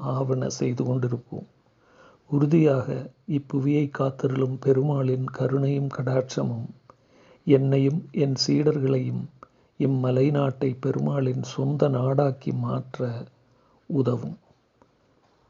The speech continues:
தாங்களுக்கு அதில் எந்தவித ஐயமும் வேண்டாம். அது கேட்ட மகாமுடி,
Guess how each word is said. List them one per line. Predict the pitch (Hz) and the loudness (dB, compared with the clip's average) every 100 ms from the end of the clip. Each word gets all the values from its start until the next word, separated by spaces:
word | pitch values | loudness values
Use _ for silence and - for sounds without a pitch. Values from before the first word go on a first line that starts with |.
| - | 2
தாங்களுக்கு | 131 135 135 131 - 135 131 - | 2 4 4 4 2 -4 -2 -4
அதில் | - 135 131 131 - | -6 -2 0 -2 -2
எந்தவித | 151 135 147 202 156 147 135 - - | 2 2 2 0 0 0 0 -2 -4
ஐயமும் | 135 135 165 156 135 | -2 0 2 2 0
வேண்டாம். | 123 127 120 117 - - _ _ _ _ _ _ _ _ _ _ _ _ _ _ _ _ _ - | -2 -2 -2 -6 -8 -12 _ _ _ _ _ _ _ _ _ _ _ _ _ _ _ _ _ 6
அது | 160 147 | 8 8
கேட்ட | 135 143 135 139 131 127 - 147 | 8 6 6 4 2 2 -4 0
மகாமுடி, | 131 131 127 127 120 | 2 2 2 0 -4